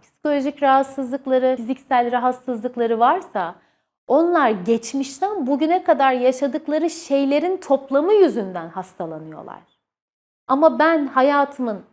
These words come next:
otuz yıllık, kırk yıllık, elli hatta altmış, yetmiş yıllık bir anne olarak yaşadıklarımı, hastalığımın sebebini sekiz yaşındaki, on yaşındaki, on beş yirmi yaşındaki bir çocuğa "Senin yüzünden hastalandım." diyorsam işte bu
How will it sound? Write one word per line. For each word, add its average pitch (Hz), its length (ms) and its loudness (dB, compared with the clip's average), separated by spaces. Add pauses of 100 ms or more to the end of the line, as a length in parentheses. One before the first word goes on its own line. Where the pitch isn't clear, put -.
otuz 277 420 -2
yıllık, 185 320 -6
kırk 311 320 -6
yıllık, 190 280 -6
elli 269 340 2
hatta 277 500 -2
altmış, 302 460 -8
yetmiş 294 480 -4
yıllık 190 360 -8
bir 254 280 -2
anne 240 260 -2
olarak 190 380 -2 (680)
yaşadıklarımı, 240 880 2 (100)
hastalığımın 277 680 0
sebebini 175 680 -2 (360)
sekiz 311 400 2
yaşındaki, 233 500 -2
on 285 160 2
yaşındaki, 269 640 -2
on 302 240 4
beş 262 220 0
yirmi 285 220 0
yaşındaki 214 500 -6
bir 269 100 -4
çocuğa 220 380 -2
"Senin 285 520 -2
yüzünden 208 420 -4
hastalandım." 202 760 -4
diyorsam 233 560 0 (580)
işte 226 420 -2
bu 226 260 0